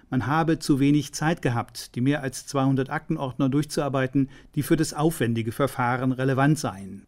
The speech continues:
Die Bundesanwaltschaft sowie die Vertreter der Nebenkläger lehnten die Anträge auf Befangenheit und Aussetzung des Verfahrens ab. Am späten Nachmittag begann die Verlesung der Anklageschrift. Der Prozess ist zunächst bis Ende Oktober terminiert.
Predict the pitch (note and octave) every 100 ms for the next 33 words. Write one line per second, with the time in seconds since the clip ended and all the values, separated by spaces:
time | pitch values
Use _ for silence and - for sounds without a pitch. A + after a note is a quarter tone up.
0 | _ B2+ A#2 C#3 C3 B2 D#3 D#3+ D#3 D#3
1 | D3 - - - C3 B2+ B2 B2 B2 C#3
2 | C#3 B2+ B2+ D#3+ D3+ C#3 C3+ C3+ B2+ -
3 | - _ C3 D3 D3 B2+ C#3 E3+ G#3 D#3+
4 | D#3 D3 C#3+ - - C3+ - B2+ D#3 F3
5 | D3 C#3+ C#3+ - - F3 - C#3 C3 A#2+
6 | - B2 A#2 - B2+ - A2+ A#2+ A#2+ -
7 | C3 - - _ _ - B2+ - C3 A#2+
8 | C#3 D3+ F3 C#3+ C#3+ C#3+ - - - C3
9 | C3+ C#3 C#3+ C#3 B2 A#2 A#2+ A#2+ B2+ C#3+
10 | C3 G2 G2 - - - - - _ _
11 | C#3 - C#3+ - G3 - D3 - D#3 C#3
12 | C3+ - - - - D3 C#3+ D3 - -
13 | F#3 A#2+ G#2+ A#2 B2+ C#3 D3+ E3+